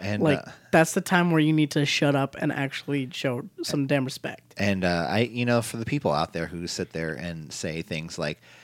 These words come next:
Speaker 1: you know, they were glad the title was stripped of him, they're glad, you know, things like this happened. Like, did you really have to look at yourself in the mirror at that point?
Speaker 2: Get your head out of your ass and,
Speaker 1: And
Speaker 2: like, really do some research
Speaker 1: and
Speaker 2: on what leukemia is, 'cause it's very serious.
Speaker 1: Well, just,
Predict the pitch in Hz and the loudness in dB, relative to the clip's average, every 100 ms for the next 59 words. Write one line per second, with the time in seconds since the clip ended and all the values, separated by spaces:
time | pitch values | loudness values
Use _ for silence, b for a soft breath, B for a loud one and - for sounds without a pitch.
0 | b b 92 87 80 87 85 92 87 80 | b b -10 -6 -2 -2 -2 0 0 0
1 | 82 - 87 82 - 85 92 85 90 87 | -2 -2 -2 -2 -2 -2 -2 -2 -4 -2
2 | 80 - 87 82 85 - 95 82 85 90 | -4 -2 0 0 -2 -6 -10 -6 -8 -6
3 | 82 87 82 80 87 87 85 - 104 110 | -6 -4 -2 -2 -4 -6 -6 -2 -4 -2
4 | 117 113 104 92 92 - 82 82 80 - | -2 4 6 6 2 -2 -4 -4 -4 -4
5 | - 82 78 76 73 76 80 87 95 - | -2 -2 -2 -6 -6 -6 -4 -2 0 -2
6 | - 107 113 - 240 254 180 170 156 143 | -2 -2 -2 -4 2 4 6 6 4 2
7 | 139 131 127 135 175 90 - 139 131 165 | -2 -4 -6 -6 -2 0 0 -2 -6 -2
8 | 165 156 156 156 156 151 - 110 101 170 | 0 0 -2 -2 -2 -2 -2 -2 -2 -2
9 | 151 160 143 160 - 165 156 147 139 - | 0 0 0 -4 -2 -2 -2 -4 -4 -4
10 | 143 139 147 139 139 147 143 - 143 156 | -6 -6 -2 0 0 -6 -10 -6 6 6
11 | 170 156 | 6 2